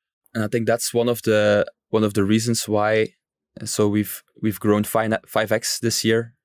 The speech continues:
One of the reasons why our customers come to us is because of the, the sheer speed. Um, if your acquisition process of, like,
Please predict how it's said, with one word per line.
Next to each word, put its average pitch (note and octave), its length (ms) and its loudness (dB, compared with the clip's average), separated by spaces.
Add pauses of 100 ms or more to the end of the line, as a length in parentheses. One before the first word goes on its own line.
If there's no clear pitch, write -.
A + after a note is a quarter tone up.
(200)
One G#2+ 200 -2
of A#2 80 -2
the G#2+ 100 2
reasons A2 360 0
why G2 500 2 (280)
our G2 120 -2
customers G#2+ 480 -2
come G#2+ 200 -2
to - 140 -4
us - 360 0 (360)
is F#2+ 140 -4
because G2+ 340 0
of G2 160 -2
the, G2 500 2
the G#2 120 -10
sheer A2 240 0
speed. - 440 -2 (840)
Um, G2 280 -4 (120)
if - 160 -4
your A2 380 2 (920)
acquisition G#2+ 520 -2
process A2 400 0
of, G2 320 0
like, F#2+ 240 -2